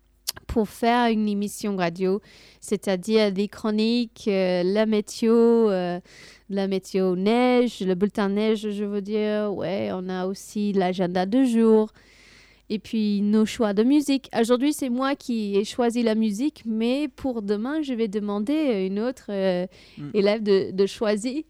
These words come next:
Speaker 1: qui est branchée aux musiques. Donc voilà.
Speaker 2: Moi, ça va, personnellement.
Speaker 1: <laughs> Taina aussi, elle lève la main. Bon, on verra ça après. Il faut peut-être aussi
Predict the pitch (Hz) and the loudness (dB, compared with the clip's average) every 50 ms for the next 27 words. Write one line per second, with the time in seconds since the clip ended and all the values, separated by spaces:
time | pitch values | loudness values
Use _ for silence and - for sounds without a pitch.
0 | _ _ _ - - 302 320 311 247 294 277 285 262 - 330 311 302 285 254 254 | _ _ _ -6 -4 -2 -2 -2 -4 -6 -8 -8 -10 -10 -10 -8 -8 -8 -8 -8
1 | 254 247 226 247 262 240 226 214 208 190 196 202 202 196 196 175 - 151 147 160 | -10 -10 -10 -12 -14 -14 -14 -16 -18 -18 -16 -16 -14 -14 -14 -8 0 6 10 12
2 | 180 208 208 - 196 165 139 135 139 147 165 165 165 - - - 143 - - 143 | 12 12 12 10 6 4 4 4 2 2 0 -2 -6 -10 -12 -14 -14 -12 -10 -12
3 | 131 131 131 131 143 160 156 - 165 254 247 - - - - - 269 277 294 294 | -10 -10 -10 -10 -10 -12 -12 -12 -12 -14 -14 -14 -14 -14 -10 -8 -8 -8 -6 -8
4 | 285 277 262 - - 302 302 294 254 240 240 240 233 233 220 214 220 233 269 403 | -8 -8 -10 -12 -14 -14 -12 -12 -10 -10 -10 -10 -8 -10 -10 -10 -10 -12 -12 -14
5 | 440 - - 440 _ _ _ _ _ _ _ _ _ _ _ _ _ _ - - | -20 -20 -20 -20 _ _ _ _ _ _ _ _ _ _ _ _ _ _ -2 2
6 | 240 262 254 240 233 226 233 226 226 226 233 - - 254 233 233 - - 262 240 | 4 4 4 4 4 4 4 4 4 2 0 2 0 2 2 2 0 2 2 2
7 | 233 220 - - 226 214 - 233 202 277 240 240 - - 214 - - - 254 240 | 2 0 -4 -2 -4 -2 -2 -2 -2 0 0 0 -2 -4 -8 -6 -2 0 2 2
8 | 226 202 185 | 4 2 2